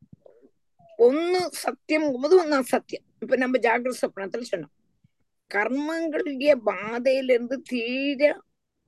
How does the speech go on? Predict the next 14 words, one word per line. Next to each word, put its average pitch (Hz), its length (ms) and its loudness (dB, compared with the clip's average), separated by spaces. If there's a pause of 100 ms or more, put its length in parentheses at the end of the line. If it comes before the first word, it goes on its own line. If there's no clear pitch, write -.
(320)
ஒழிஞ்சிருக்கணும் 226 1040 2 (240)
என்று 247 440 2
உத்தேசிக்கிறதுக்கு 220 960 -2
புறப்பட்டதான 180 920 -4
வேதம் 151 440 -2 (600)
எல்லா 247 420 6 (240)
கர்மங்களையும் 247 920 -4
ஒன்னாயிட்டு 247 760 -2
உபேட்சிக்கிறதுக்கு 208 1200 2 (760)
அசக்தன்மாராயிட்டு 202 1600 -2
வர-, 165 420 -2
வரக்கூடியவர்களுக்கு 170 1160 2 (600)
விதி 226 340 4
நிஷேத 247 520 4